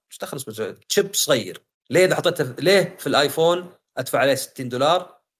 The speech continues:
وفي جوال ثاني أدفع عليه عشرين دولار؟ هو نفس الشيب. ما علينا. الزبدة إنهم انكبوا الناس بالمعالجات لأنه، آه، ما أدري، ايت هذا حقهم، سناب دراجون ايت جن ون و تو مرة سيئات، أضعف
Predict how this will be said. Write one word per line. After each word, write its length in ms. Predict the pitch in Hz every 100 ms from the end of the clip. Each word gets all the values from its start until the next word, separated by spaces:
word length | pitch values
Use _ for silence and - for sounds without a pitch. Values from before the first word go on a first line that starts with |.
| _
وفي 220 | - 139
جوال 280 | 123 127 131
ثاني 140 | 151
أدفع 160 | 127 113
عليه 120 | 113
عشرين 300 | 98 - 101
دولار؟ 360 | 98 80 - _ -
هو 40 |
نفس 160 | 156 -
الشيب. 260 | 107 98 - _ _ _ _ _
ما 60 | 233
علينا. 440 | 202 104 - - _ _
الزبدة 240 | 131 - 226
إنهم 200 | 202 196
انكبوا 320 | 180 190 170
الناس 280 | 156 156 156
بالمعالجات 680 | 127 113 113 107 120 139 123
لأنه، 300 | 123 120 117
آه، 840 | 110 107 104 104 101 101 98 98
ما 120 | -
أدري، 300 | 104 101 95 131
ايت 360 | 135 131 -
هذا 160 | 107 101
حقهم، 380 | 123 104 110 113
سناب 220 | 117 110
دراجون 260 | 117 113
ايت 380 | 107 120 110 - -
جن 160 | - 117
ون 200 | 120 117
و 40 |
تو 440 | 107 123 127 123 -
مرة 200 | 113 98
سيئات، 480 | - 98 98 110 107
أضعف 480 | 117 107 101 -